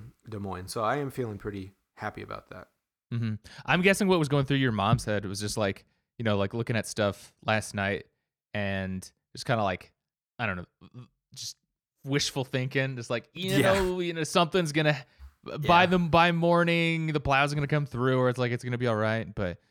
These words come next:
Speaker 2: yeah, and we got, like, yeah, I, I, I assume it's similar in, uh, central Iowa. I think, I, I think we got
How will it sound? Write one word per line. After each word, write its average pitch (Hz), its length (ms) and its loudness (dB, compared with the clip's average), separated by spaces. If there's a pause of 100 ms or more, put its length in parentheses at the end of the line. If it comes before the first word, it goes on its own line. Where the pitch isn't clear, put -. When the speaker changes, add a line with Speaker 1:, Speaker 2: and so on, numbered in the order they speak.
(160)
Speaker 2:
yeah, 165 220 6
and 127 360 -6
we 139 140 0
got, 185 340 4 (140)
like, 117 280 -2
yeah, 117 340 2 (180)
I, 123 200 2
I, - 180 -2
I 139 140 2
assume 202 360 0
it's 147 140 -4
similar 127 460 0
in, 104 480 -6 (480)
uh, 95 220 0
central 104 440 -2
Iowa. 98 360 0
I 107 80 2
think, 127 200 -6 (100)
I, 104 180 -6
I 110 80 -8
think 123 200 -8
we 113 80 -6
got 101 260 -4